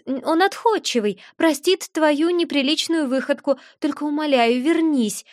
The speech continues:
В замужестве нет ничего страшного». «Он хочет продать меня старику, своему деловому партнеру». У вас всего-то тридцать лет разницы. Когда моя бабушка выходила замуж,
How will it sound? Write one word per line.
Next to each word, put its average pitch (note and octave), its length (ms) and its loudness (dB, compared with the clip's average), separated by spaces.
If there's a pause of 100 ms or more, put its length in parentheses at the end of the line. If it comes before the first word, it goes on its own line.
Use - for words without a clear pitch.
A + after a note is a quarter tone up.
(120)
В A3 80 -8
замужестве C4+ 640 0
нет C4+ 300 0
ничего D#4 420 -2
страшного». A3+ 680 -2 (640)
«Он A#3 160 0
хочет - 400 -8
продать G#3+ 480 -6
меня A3 280 -2
старику, D4+ 680 0 (220)
своему D#4 460 2
деловому D4 600 2
партнеру». E4 800 0 (600)
У A#3 80 0
вас A#3+ 140 0
всего-то G#3 500 -2
тридцать E4 420 0
лет C4 180 -2
разницы. G#3 580 -2 (200)
Когда C4+ 300 0
моя C#4 240 4
бабушка B3+ 480 0
выходила B3+ 500 2
замуж, E4 460 0